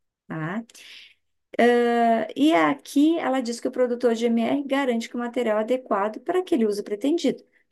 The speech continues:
Então, até essas situações, né, em que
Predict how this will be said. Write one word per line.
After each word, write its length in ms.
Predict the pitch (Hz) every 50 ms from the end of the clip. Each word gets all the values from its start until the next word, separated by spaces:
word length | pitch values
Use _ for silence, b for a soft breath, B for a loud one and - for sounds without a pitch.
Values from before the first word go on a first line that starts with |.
| _ _
Então, 160 | - 214 202
até 460 | - - 196 208 - _ - 220 202 208
essas 280 | 233 262 - 311 294 -
situações, 680 | - 302 - 339 339 339 - - 247 226 220 214 202
né, 240 | 185 185 185 208 226 _ _ _ _ _ _ _ _ _ _
em 220 | - 214 220 226 226
que 720 | 233 - - 233 226 226 226 220 214 202 185 165 156